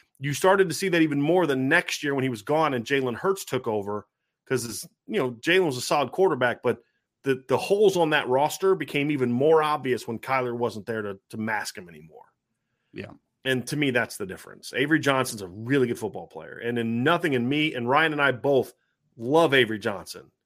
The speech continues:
Speaker 1: but he's a top hundred player. Dante's a top five player, in my opinion.
Speaker 2: Mm-hmm.
Speaker 1: And there, there's a difference, right? And, and, you know, it's like, do you want Dak Prescott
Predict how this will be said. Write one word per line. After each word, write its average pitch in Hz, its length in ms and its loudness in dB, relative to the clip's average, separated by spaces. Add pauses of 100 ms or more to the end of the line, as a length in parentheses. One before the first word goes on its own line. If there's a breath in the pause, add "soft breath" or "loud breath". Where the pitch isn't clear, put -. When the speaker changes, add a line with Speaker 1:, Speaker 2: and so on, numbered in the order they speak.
(460)
Speaker 1:
but 127 440 2
he's 165 260 -4
a 160 60 0
top 160 320 -2
hundred 170 340 -2
player. 123 280 2
Dante's 131 460 -2
a 120 60 -4
top - 380 -6
five 107 540 0
player, 85 320 -16 (420)
in 117 80 -6
my 107 200 -2
opinion. 73 440 -16 (520)
Speaker 2:
Mm-hmm. 107 120 -10
Speaker 1:
And 110 460 -4 (400)
there, 127 220 0
there's 147 320 2
a 151 40 2
difference, 127 720 -2 (200)
right? 117 400 -2
And, 117 200 -6
and, 120 180 -2 (540 soft breath)
you 147 60 -2
know, 143 40 2
it's 139 80 0
like, 135 200 2 (380)
do 139 100 -4
you 170 120 4
want 170 200 4
Dak 151 240 6
Prescott 202 600 0